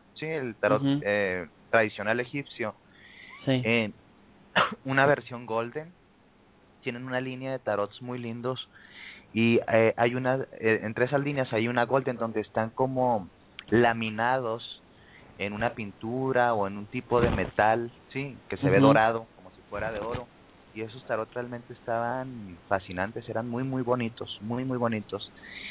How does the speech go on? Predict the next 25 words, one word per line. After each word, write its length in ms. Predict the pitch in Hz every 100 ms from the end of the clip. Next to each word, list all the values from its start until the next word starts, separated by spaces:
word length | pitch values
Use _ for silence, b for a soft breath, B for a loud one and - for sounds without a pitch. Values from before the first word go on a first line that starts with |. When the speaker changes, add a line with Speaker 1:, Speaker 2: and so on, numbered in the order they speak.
| B B B
Speaker 1:
Claro, 320 | 185 151 143
también 240 | 175 139
había 180 | 127 123
tarot 280 | - 110 107
un 80 | 127
poquito 320 | 127 139 139
más 180 | 143 135
comerciales, 1200 | 156 156 147 - 143 135 131 131 127 127 131 127
este, 320 | 113 - 110
o, 80 | 98 87 87 -
o 120 | 110
más 200 | 107 -
accesibles, 1200 | 120 - 107 - 113 113 120 113 107 107 104 104 - B B B B - -
eh, 180 | 113 107
pero 220 | 113 107 107
a 60 |
mí 340 | 113 117 131 -
me 100 | 127
gustaron 400 | 123 120 117 123
mucho 580 | 131 127 - 131 131 123
los, 540 | 104 110 104 98 92 -
los 240 | 101 101 95
tarots 380 | 104 101 107 -
que 100 | 113
traían, 340 | 113 107 101